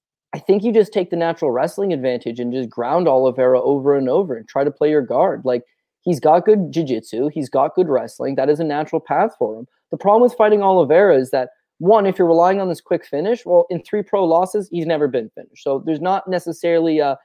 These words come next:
he's chinny or he's got weak submission defense. Fair enough. The other problem is there's no rhyme or reason with this guy. You saw the Jose Alday fight. He threw ten spinning back fists. <laughs> Like, what is going on here? But I think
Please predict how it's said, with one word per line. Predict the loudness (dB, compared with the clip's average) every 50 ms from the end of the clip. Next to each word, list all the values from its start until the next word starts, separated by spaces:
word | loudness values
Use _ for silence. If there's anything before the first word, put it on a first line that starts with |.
| _ _
he's | -10 -10 -10 -10 -10
chinny | -10 -8 -6 -4 -4 -4 -2 -2
or | -2 -2 -4
he's | -4 -4 -2
got | -2 -2 -2 -2
weak | -4 -6 -8
submission | -8 -10 -8 -8 -8 -8 -10 -10 -10
defense. | -10 -10 -8 -8 -8 -8 -6 -4
Fair | -4 -4 -4
enough. | -4 -8 -10 -16 _ _ _ _ _ 4
The | 6
other | 6 6 4 2
problem | 0 2 2 2 2 2 0
is | -2 -4 -6 -8 _ _ _ _ -4
there's | 0 4 4 6 6
no | 6 6 6
rhyme | 6 4 4 4 4 4 4 2
or | 2
reason | 2 2 2 4 4 4 4 4
with | 2 2 0
this | -2 -6 -6 -6
guy. | -8 -8 -8 -8 -12 _ _ _ _ _ _ 2
You | 2 2
saw | 2 2 0 0
the | 0 0 2
Jose | 2 2 2 2 0 -2
Alday | -2 -4 -4 -4 -4 -6 -4
fight. | -2 -2 -2 -2 -2 -6 _ _
He | -6 -6
threw | -4 -2 -2 -2
ten | -2 -2 0 0 2 2 0 -4
spinning | -6 -4 -4 -2 0 0 0 0
back | 0 0 0 0 -2 -4
fists. | -2 0 0 0 0 -2 -6 -8 -16 -20 -20 -20 _ _ -20 -20
<laughs> | -14 -8 -6
Like, | -6 -6 -6 -10 -16 _ -14 -6 0
what | 2 4
is | 4 4 2
going | 2 0 -2 -2 -2 -4 -4 -4
on | -4 -2 -2 -2 0
here? | 0 0 0 -2 -2 -4 -8 _ _ _ _ _
But | -2 0
I | 0 0
think | 0 0 0 0 0 0